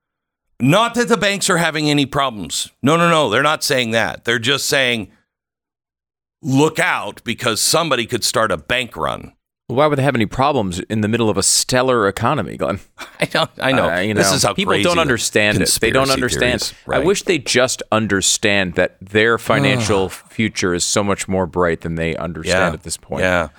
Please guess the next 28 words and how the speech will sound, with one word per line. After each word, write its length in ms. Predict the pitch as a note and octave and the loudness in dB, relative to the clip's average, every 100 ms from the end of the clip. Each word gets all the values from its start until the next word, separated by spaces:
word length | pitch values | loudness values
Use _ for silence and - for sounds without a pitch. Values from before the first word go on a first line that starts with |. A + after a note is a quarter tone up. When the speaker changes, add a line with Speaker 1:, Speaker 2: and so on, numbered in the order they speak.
| - | -8
Speaker 2:
That's 140 | D#3+ - | -6 -4
the, 100 | A2 | -2
that's 240 | B2+ C3+ | -2 -4
the 80 | - | -2
problem 280 | G#2 D#2+ D2 | -2 -2 -2
with 120 | C#2+ | -2
all 100 | E2 | -2
these 180 | E2 - | -2 -6
people. 400 | F2 D#2+ D#2 D2+ - | -6 -6 -6 -6 -2
Speaker 1:
By 200 | C3 G3+ | 0 0
the 120 | D#3+ | -2
way, 520 | G2 F#2+ D#2 C#2 G1+ - _ _ _ _ _ - | 0 0 0 -6 -12 -16 _ _ _ _ _ -2
uh, 520 | F#2 F2+ D#2+ D#2 C2+ | 2 2 2 0 0
the 160 | D#2 | -4
go-, 360 | D2+ G#2 C#3+ G2 | -2 0 -2 -2
the, 280 | F#2 E2+ D2+ | -2 0 0
uh, 160 | B1+ G#1 G1+ - | -4 -6 -12 -16
the 260 | B1+ A1+ G1+ | -12 -12 -6
mayor 340 | E2 C#3+ F#3 | -2 2 2
of 160 | A2 C2+ | 0 -4
New 100 | B1+ | -8
York, 380 | B1 A1+ A1+ - - | -6 -6 -8 -12 -4
he 160 | F3 | 0
is 200 | A2+ - | 0 -4
great. 580 | - C#2+ B1 A1+ - - _ _ _ | -10 -8 -6 -8 -12 -20 _ _ _
He's 400 | - F3+ G3+ - | -2 2 2 0
just 340 | - C3+ C3 B2 | 0 -2 -2 -6
declared 720 | - G2 E2+ D2+ D2 B1+ | -6 -2 0 0 -2 -6